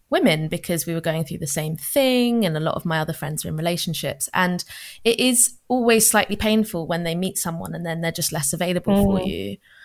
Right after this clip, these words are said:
Speaker 1: Um, and I have a lot of single friendships still, and I'm grappling with, uh, perhaps a shift in my own personal life where, um, and, but I don't want to let go of that.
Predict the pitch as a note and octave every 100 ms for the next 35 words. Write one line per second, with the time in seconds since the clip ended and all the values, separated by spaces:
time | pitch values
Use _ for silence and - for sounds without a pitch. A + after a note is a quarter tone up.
0 | - - _ _ F#3+ F3+ F3 F3+ F3+ -
1 | - _ - F#3+ F#3+ F#3 F#3+ F#3 - _
2 | - F#3+ G3 G#3 G#3 G3+ F#3+ - F#3 F3+
3 | F3+ F3 F3 F3+ E3+ D#3+ E3 D#3+ - -
4 | - B3 A3+ G#3 G3 F#3+ - F#3 - G3
5 | G3 G3 F3+ - F3 E3 E3 D#3+ D#3+ -
6 | _ _ _ _ - _ _ _ _ -
7 | - - G3 - - F#3+ F#3+ F#3 F3+ F#3
8 | A3 B3 A3 F3 F#3+ F3 E3+ E3+ - F3
9 | E3 E3 - - F3 F3 E3+ - F#3 F3
10 | - G3+ G#3 G#3 A3 A3+ G#3+ A#3 A#3 -
11 | G#3 - - G#3 A3+ G3+ E3+ F3 F3